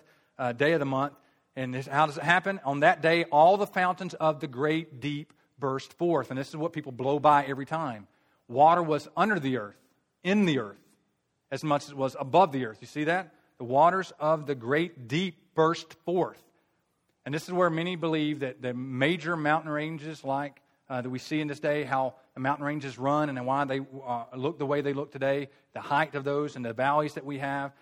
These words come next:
the Grand Canyon and how it was made, is all a result of these great deeps bursting forth and the continents being made.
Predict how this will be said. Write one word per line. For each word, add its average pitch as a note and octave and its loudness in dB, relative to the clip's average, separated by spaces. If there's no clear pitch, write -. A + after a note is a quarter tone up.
the C#3 -14
Grand C3 -4
Canyon E3 -4
and D3 -6
how C#3+ -4
it D3 -10
was D3 -8
made, C#3+ -4
is C3 -12
all D3 4
a E3 -2
result D3+ -4
of C3 -10
these C3 -8
great C3 -6
deeps C3+ -8
bursting C3 -6
forth A#2 -10
and A2+ -12
the G#2+ -14
continents B2+ -12
being A#2 -10
made. A#2+ -8